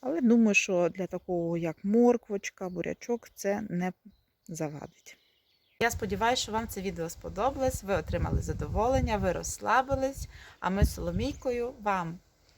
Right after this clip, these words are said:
бажаємо міцного здоров'я, бережіть себе, слава нашим З С У і все буде Україна. Побачимось у наступному відео. Тобі подобається кепочка, так? Ти такий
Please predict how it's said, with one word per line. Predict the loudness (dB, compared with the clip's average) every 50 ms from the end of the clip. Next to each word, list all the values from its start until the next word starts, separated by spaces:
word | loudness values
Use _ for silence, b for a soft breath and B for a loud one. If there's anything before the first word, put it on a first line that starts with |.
| b b b
бажаємо | -4 -2 -2 2 2 2 2 2 0 -2 -8 -10
міцного | -10 -8 -8 -6 -4 -4 -2 -2 -4
здоров'я, | -4 -6 -6 -4 0 2 4 4 4 2 -2 -6 -10 -12 -8
бережіть | -6 -4 -4 -4 -4 -6 -10 -12 -14
себе, | -14 -12 -8 -6 -4 -4 -4 -6 -10 -16 _ _ _
слава | -6 -2 -2 0 0 -2 -4
нашим | -6 -8 -8 -10 -12 -12 -14
З |
С | -14 -14 -12 -10
У | -8 -8 -8
і | -8
все | -8 -8 -8 -8 -8
буде | -8 -10 -14 -14 -16
Україна. | -18 -18 -16 -16 -14 -14 -14 -12 -10 -6 -2 B B B B B B B 4
Побачимось | 6 8 6 6 6 4 0 -2 -4 -8 -10
у |
наступному | -8 -8 -4 -2 -2 -2 -4 -6 -10 -10 -10 -10
відео. | -10 -10 -12 -12 -12 -14 -16 -16 -18 -20 _ _ _ _ _ _ _ _ -14 -12 -12 -12 -14 -18 -20 _ _ _ _ -20 -20 _
Тобі | -6 -2 -2 -2
подобається | -2 -2 -2 0 2 2 2 0 -2 -6
кепочка, | -10 -10 -10 -10 -12 -16 -18 -18 -18 -16 -10
так? | -8 -6 -6 -6 -8 -12 -16 -20 -20 _ _ _ _ _ _ _ _ _ _ _ -20 -20 _ _ _ _ _ _ _ _ -20
Ти | -18
такий | -18 -14 -12 -12 -12 -12